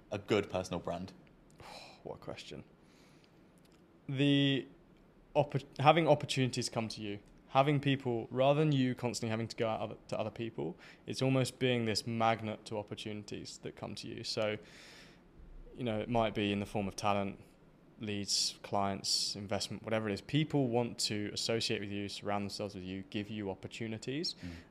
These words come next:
Speaker 2: and you don't have to do all of the chasing for those things. You can sit back knowing that you've put the work into your own reputation and people now wanna work with you. I think that's, like,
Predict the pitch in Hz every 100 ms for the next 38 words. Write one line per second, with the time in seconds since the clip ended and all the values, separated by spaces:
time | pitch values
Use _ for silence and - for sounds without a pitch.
0 | - 107 107 120 120 117 113 110 110 107
1 | 101 104 101 98 - 101 98 95 92 85
2 | 87 - 76 101 - - - - - 117
3 | 117 123 113 120 104 107 92 110 110 101
4 | 101 107 113 - 117 - 107 110 107 104
5 | 98 - 90 - 104 104 98 92 101 98
6 | 104 - 110 92 98 92 90 87 85 87
7 | 87 - - 92 95 113 95 - - 98
8 | -